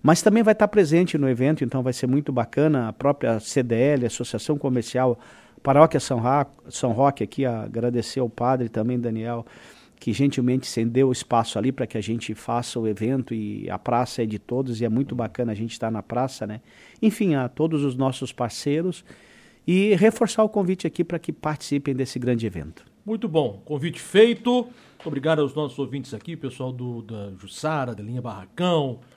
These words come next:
Speaker 2: Já tá respondido, durante a conversa o Cláudio já respondeu as dúvidas, pode, que, que é pra, pra crianças também. Aliás, é pra família, né? Vai lá o pai, pode, pode ter a bicicleta de rodinha, por que não?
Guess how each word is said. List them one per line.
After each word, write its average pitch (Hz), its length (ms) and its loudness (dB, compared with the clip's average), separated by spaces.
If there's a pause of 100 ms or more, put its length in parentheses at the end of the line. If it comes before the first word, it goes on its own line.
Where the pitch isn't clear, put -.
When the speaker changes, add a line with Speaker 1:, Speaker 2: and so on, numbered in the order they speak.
(220)
Speaker 2:
Já 147 100 -10
tá 160 140 -4
respondido, 143 520 -8
durante 151 300 -6
a 143 60 -10
conversa 135 420 -8
o 117 140 -18
Cláudio 127 280 -6
já 117 60 -6
respondeu 120 420 -10
as 98 140 -12
dúvidas, 151 400 -4
pode, 143 320 -8
que, 120 160 -16
que - 160 -10
é 117 100 -6
pra, 110 240 -10
pra 104 280 -14
crianças 127 560 -6
também. 151 460 -6 (280)
Aliás, 214 340 -4
é 165 60 -4
pra - 140 -8
família, 233 420 -6
né? 165 160 -6 (100)
Vai 120 200 -8
lá 139 100 -4
o 135 60 -8
pai, 165 320 -8
pode, 135 180 -8 (180)
pode 151 220 -4
ter 196 120 -2
a 240 80 0
bicicleta 254 360 -6
de 233 60 0
rodinha, 135 520 0
por 117 140 -14
que 120 140 -6
não? 107 240 -4